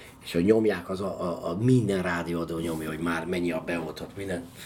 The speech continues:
És ez az egész, ö, fájdalmas, mert, ö, mert hogyha százszor hallod, akkor biz-, és ez, ez, tehát az kal-, gőzkalapáccsal verik a fejedbe, hogy itt milyen sikeres a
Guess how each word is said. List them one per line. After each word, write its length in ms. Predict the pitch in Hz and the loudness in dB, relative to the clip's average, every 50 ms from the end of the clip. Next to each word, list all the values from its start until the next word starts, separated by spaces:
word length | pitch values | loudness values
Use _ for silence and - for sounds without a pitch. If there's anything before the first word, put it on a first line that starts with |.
| - - - - - - - - - - - - - - - - - - - - - - - - - - - - | -14 -12 -10 -10 -8 -8 -6 -6 -6 -8 -8 -10 -12 -12 -12 -12 -10 0 2 2 2 2 -2 -16 -18 -8 -4 -4
És 200 | - 90 - - | -2 0 0 0
ez 140 | - 110 101 | 0 0 0
az 120 | 107 104 101 | -2 -4 -4
egész, 680 | - - - 127 123 120 110 107 101 - - - - | -6 -6 -4 -2 0 2 2 2 0 -2 -2 -2 0
ö, 280 | 113 110 104 104 104 104 90 90 | 0 2 2 2 2 0 -2 -6
fájdalmas, 920 | - - - 123 120 110 101 101 95 95 98 95 95 90 90 - - - | -6 -4 -2 0 2 2 2 4 4 4 4 2 2 0 -2 -4 -4 -4
mert, 480 | 98 92 92 90 90 90 85 - - - | -2 0 0 0 0 0 -2 -6 -4 -2
ö, 300 | 95 90 92 95 98 98 90 87 - - - - - - - - - - - | -2 0 0 0 -2 -2 -4 -6 -10 -14 -18 -20 -20 -20 -20 -20 -16 -8 -4
mert 200 | 95 98 95 - | -4 -4 -2 -2
hogyha 320 | - 98 92 - 95 92 | -4 -4 -2 0 0 0
százszor 500 | 90 - - 104 95 90 - - 87 85 80 | 0 0 0 0 0 -2 -2 -2 -4 -2 -2
hallod, 300 | 87 92 90 90 87 85 | 0 2 2 2 2 0
akkor 280 | 87 85 - - 90 | -2 -4 -4 -4 -4
biz-, 240 | 85 90 90 82 - | -2 -2 -2 -2 -4
és 200 | 90 82 85 - | -6 -6 -4 -4
ez, 140 | 87 87 85 | -4 -4 -4
ez, 300 | 95 92 87 - - - - - - - - | -6 -6 -8 -8 -10 -10 -12 -12 -12 -12 -10
tehát 220 | - - 78 - 87 | -10 -10 -8 -6 -4
az 220 | 87 85 - - - - - - - - | -4 -6 -6 -8 -10 -12 -12 -14 -14 -4
kal-, 260 | - - 110 107 101 95 | 0 4 4 4 4 4
gőzkalapáccsal 800 | 90 120 120 110 - - 107 101 87 - 85 82 - - - 82 | 4 4 4 4 4 0 -2 -2 -2 -4 -6 -8 -8 -8 -8 -8
verik 260 | - 87 80 80 - - | -6 -6 -8 -8 -8 -10
a 40 | |
fejedbe, 480 | - - - 76 76 73 73 69 - - | -10 -10 -8 -8 -8 -8 -8 -8 -6 -6
hogy 200 | 71 71 69 71 | -6 -6 -6 -6
itt 220 | 78 76 - - - | -8 -8 -8 -6 -2
milyen 220 | 87 95 87 80 | 0 2 2 2
sikeres 460 | - - 82 82 - - 80 78 - | 0 -2 -4 -4 -4 -4 -4 -4 -4
a 60 | - | -6